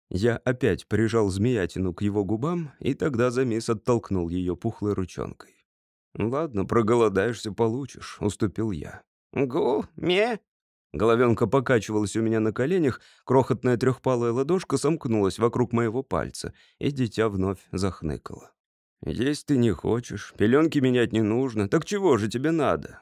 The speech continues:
Косва, ну!» Личико Замиса сморщилось, одна ручонка потянула меня за палец, другая махнула в направлении моей груди.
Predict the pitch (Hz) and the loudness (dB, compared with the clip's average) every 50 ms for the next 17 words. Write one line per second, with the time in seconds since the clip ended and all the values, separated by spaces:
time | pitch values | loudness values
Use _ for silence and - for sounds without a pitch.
0 | _ - - 175 175 165 147 - - - 120 123 127 110 98 95 107 147 165 160 | _ 2 4 6 8 8 6 6 2 -2 0 2 4 4 4 4 2 2 2 2
1 | 160 143 127 _ _ _ _ _ _ _ _ _ - - 92 120 123 98 120 120 | 2 0 -2 _ _ _ _ _ _ _ _ _ -4 2 4 4 4 4 4 0
2 | - - 123 110 110 127 123 123 117 - - 123 - - 160 175 185 170 - - | 2 2 0 2 2 2 4 2 0 0 -2 -6 -6 -2 -2 -2 -2 -2 -2 0
3 | 110 104 92 - - _ _ _ _ _ - 104 113 123 131 127 139 120 - 139 | 0 2 0 0 -2 _ _ _ _ _ -2 0 2 2 4 4 4 4 4 2
4 | 131 113 - 127 - 127 120 147 156 156 123 110 110 110 113 117 117 113 110 135 | 2 2 2 0 0 0 0 0 0 0 2 2 2 2 2 2 2 2 0 0
5 | 135 - 180 202 190 185 170 - 113 110 113 131 107 117 139 156 160 170 160 - | -2 -2 -2 -2 -2 -2 -2 -4 -4 -2 -2 -2 0 0 -2 0 0 -2 -4 -2
6 | 131 123 139 147 151 131 131 131 - - 120 110 101 113 123 123 127 123 120 117 | 0 0 2 2 2 2 2 2 2 2 0 2 2 0 -2 -2 -2 -4 -4 -6
7 | 110 104 107 113 107 104 110 110 107 98 - - - 52 - _ | -6 -4 -4 -4 -4 -4 -4 -4 -4 -4 -6 -10 -14 -14 -14 _